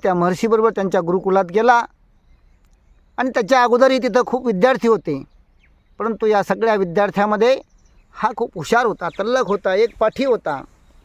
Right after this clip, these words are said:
गुरूंनी नुसतं "नचिकेता" असा आवाज दिला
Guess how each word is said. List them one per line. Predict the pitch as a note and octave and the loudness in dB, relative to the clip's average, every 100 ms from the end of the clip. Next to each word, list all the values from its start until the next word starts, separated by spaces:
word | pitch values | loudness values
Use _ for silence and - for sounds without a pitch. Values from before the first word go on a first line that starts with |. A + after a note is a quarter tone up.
| _ _ _ _ _ _ _ _ _ _ - _ D#3+ | _ _ _ _ _ _ _ _ _ _ -20 _ -2
गुरूंनी | A3 B3 | 0 0
नुसतं | A#3+ - C#4 C4 F#3 | -2 0 0 0 0
"नचिकेता" | G3 G3+ D4 C#4 A#3 | -2 -2 0 2 4
असा | B3+ B3+ | 4 4
आवाज | A#3 A#3+ C#4 | 6 6 4
दिला | B3+ C4+ A#3 | 4 4 4